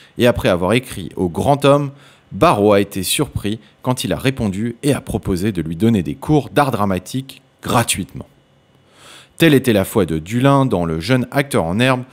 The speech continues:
qui l'a accueilli dans sa célèbre troupe de théâtre.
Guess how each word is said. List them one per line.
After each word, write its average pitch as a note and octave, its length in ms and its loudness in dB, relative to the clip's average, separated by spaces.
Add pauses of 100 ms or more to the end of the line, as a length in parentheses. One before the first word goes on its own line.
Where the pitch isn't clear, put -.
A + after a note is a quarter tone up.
(280)
qui - 100 -6
l'a C#3 140 4
accueilli B2+ 400 0
dans G2 160 0
sa F2 180 -6
célèbre F#2+ 400 0
troupe C#3 260 -6
de G#2+ 100 0
théâtre. - 420 -10